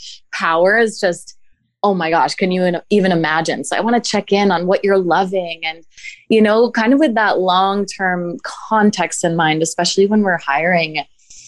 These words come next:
And when it comes to allowing people to take responsibility for us and to receive support and to have employees and, you know, to have your team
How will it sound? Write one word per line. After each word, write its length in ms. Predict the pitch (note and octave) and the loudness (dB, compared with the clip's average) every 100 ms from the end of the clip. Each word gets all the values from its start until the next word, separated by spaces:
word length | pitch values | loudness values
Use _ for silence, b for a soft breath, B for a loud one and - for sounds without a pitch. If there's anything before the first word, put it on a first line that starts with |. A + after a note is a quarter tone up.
| B _ | B _
And 220 | G#3 G3 | 2 2
when 180 | F#3+ G3+ | 4 2
it 120 | F#3+ | 0
comes 420 | - A3+ B3+ C#4 - | -2 2 2 2 0
to 440 | G#3+ F#3+ F3+ E3+ _ _ _ _ - | 4 6 4 2 _ _ _ _ -2
allowing 560 | G3+ F#3 E3+ F3+ G3 G3 | 2 4 4 2 4 2
people 380 | - F#3+ F3+ F3 | 0 0 0 0
to 520 | - F3 D#3+ D#3+ D#3+ - | 0 0 2 0 -2 -8
take 300 | - F3 F#3 | -4 -2 0
responsibility 800 | F3+ - E3+ - E3+ D#3+ E3 D#3+ | -2 -4 -6 -4 0 2 2 0
for 300 | - C3 A#2 | -2 0 0
us 240 | - - | -2 -2
and 160 | F#3+ F#3 | -2 2
to 140 | G#3+ | 0
receive 680 | F3+ F#3+ - - G3+ G3+ F#3+ | 2 0 -2 -6 -2 0 -2
support 680 | - F3+ - D#3 B2+ - - B B B A3 | -4 -6 -2 -2 0 -2 -6 B B B -6
and 300 | G3+ G3 F#3+ | -2 -2 -4
to 480 | - G3+ F#3+ F#3+ F#3+ - | 0 4 6 6 4 -2
have 460 | G3+ G3+ G3+ G#3 - | -8 -6 -4 -4 -6
employees 680 | F#3+ - F3 F3 E3 D#3+ - | -10 0 2 4 2 -2 -4
and, 220 | D3 D#3 - _ _ - | -6 -8 -12 _ _ 0
you 60 | |
know, 140 | G3 F#3 | 2 2
to 100 | G3+ | 0
have 240 | G3+ G3+ | 0 2
your 160 | G3+ G3 | 2 0
team 640 | - G#3 F#3+ D#3 F3+ D4 | 0 0 0 0 2 0